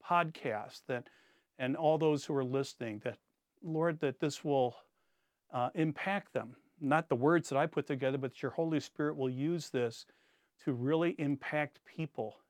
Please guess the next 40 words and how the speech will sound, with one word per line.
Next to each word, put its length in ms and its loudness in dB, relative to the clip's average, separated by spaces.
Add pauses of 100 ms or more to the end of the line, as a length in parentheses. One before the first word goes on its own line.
in 100 -2
helping 400 0
us 200 -2 (380)
to 80 -2
live 540 4
in 160 2
these 260 -2
last 380 0
days, 440 2
these 220 -4
last 320 -2
days, 400 0 (460)
and 420 -2 (120)
how 260 -4
we 100 0
should 300 -6
live, 260 -4
because 300 -4
your 80 2
word 260 2
is 120 -4
the 180 -2
answer 320 -4
to 120 -8
things. 440 -6
And 100 -4
we, 200 -2 (420)
we 200 0
ask, 440 0 (120)
Lord, 280 -2
that 180 -10
you 60 0
just 280 -6
bless 280 0
us 140 -6
as 120 -4
we 80 0
go 180 -2
through 300 -8
this. 280 -12